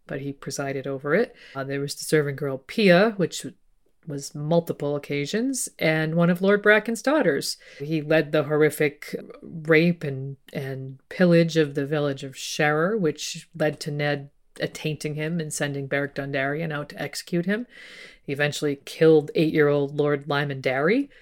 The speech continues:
when he took Castle Darry, and generally runs around setting the Riverlands aflame with brutal sacking and pillaging and, and killing and more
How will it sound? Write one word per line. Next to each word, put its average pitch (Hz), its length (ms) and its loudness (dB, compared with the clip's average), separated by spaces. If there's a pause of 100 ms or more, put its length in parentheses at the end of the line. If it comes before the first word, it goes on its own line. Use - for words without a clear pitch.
(160)
when 143 160 -6
he 147 160 -6
took - 380 -6
Castle 143 320 -2
Darry, 214 480 4 (500)
and 143 240 -4
generally 151 480 4
runs 147 240 0
around 151 420 0
setting 147 300 0
the 139 100 -4
Riverlands 151 600 0
aflame 208 640 2
with 147 300 -6 (100)
brutal 165 480 4
sacking 170 680 2
and 143 160 -12
pillaging 160 720 2
and, 147 300 -14 (340)
and 143 320 -10
killing 147 480 0
and 135 280 -10
more 139 400 -4